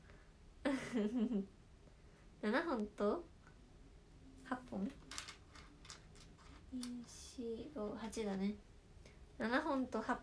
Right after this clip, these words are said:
本でした。十五匹でした。<laughs> バナナさん、パチパチパチ、ありがとうございます。これをこうやってやるとマイカの髪型になります。ここを外してね。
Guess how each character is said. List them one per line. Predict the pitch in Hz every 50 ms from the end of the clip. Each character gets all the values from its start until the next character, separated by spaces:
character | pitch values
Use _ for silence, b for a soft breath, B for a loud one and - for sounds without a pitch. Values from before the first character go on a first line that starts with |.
| - -
本 | 240 214 208
で | 196 196
し | 202 -
た。 | - - - - - - - - - - - - - - - - - - - - - - - - - - - - - - - - - - - - - - - - - - - B B B B B B B B B
十 | - 254 262
五 | 277 320
匹 | 359 392 - - 311
で | 269 269 277 302
し | - -
た。 | 247 226 220 214 214 202 196 180 - - - - - - - - - - -
<laughs> | 294 294 277 254 262 - 247 240 - 220 - - - - - - - - - - - - - - - - - -
バ | 247 233
ナ | 233 240 240
ナ | 240 240 247
さ | 247 240 233 226
ん、 | 220 - - - - - -
パ | -
チ | - - - - - -
パ | -
チ | -
パ | - - -
チ、 | -
あ | -
り | 208 214
が | 226 226
と | 226 220 208
う |
ご | 208 214
ざ | 220 220
い | 226
ま | 233 254
す。 | -
こ | - 262 262
れ | 285 302 320
を | 339 269 349 285 233 202 - - B B B B B B - - -
こ | - 320
う | 294 285
や | 294 294
っ | 294
て | - - - 277
や | 285 285 285
る | 285 277 277
と | - 311 277
マ | 240 240 233
イ | 214
カ | - 202
の | - 196
髪 | - - 196 196
型 | 202 202 - 196
に | 185
な | 190 -
り | - -
ま | 208 208 214 -
す。 | - - - - - -
こ | - -
こ | - 196
を | 190 190 190 - - - - - - -
外 | - 196 190
し | 196 - -
て | 202 196
ね。 | 247 320